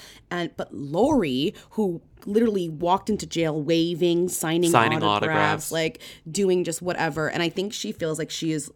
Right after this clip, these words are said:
Speaker 1: didn't do anything wrong. Meanwhile, she's the one who spent the most money on this
Speaker 2: Allegedly
Speaker 1: entire
Speaker 2: spent.
Speaker 1: thing. Oh, sorry. Okay. And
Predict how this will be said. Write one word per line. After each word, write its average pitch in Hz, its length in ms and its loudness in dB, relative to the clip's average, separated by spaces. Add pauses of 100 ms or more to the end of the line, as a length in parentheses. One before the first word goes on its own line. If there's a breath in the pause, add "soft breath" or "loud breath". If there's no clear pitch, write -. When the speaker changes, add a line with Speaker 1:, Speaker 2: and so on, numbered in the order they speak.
(160)
Speaker 1:
didn't 165 380 0
do 156 180 0
anything 156 460 -2
wrong. 175 460 2
Meanwhile, 185 400 0
she's 185 240 -8
the 180 80 -6
one 170 160 -2
who 165 100 0
spent 156 380 -6 (200 loud breath)
the 180 240 2
most 180 400 4
money 151 520 -2 (580 loud breath)
on 180 240 4
this 151 180 0
Speaker 2:
Allegedly 113 440 4
Speaker 1:
entire 107 220 0
Speaker 2:
spent. 135 180 -6
Speaker 1:
thing. 160 220 -2 (640 soft breath)
Oh, - 160 -12
sorry. 123 560 -6
Okay. 147 440 -6 (360 soft breath)
And 175 480 -2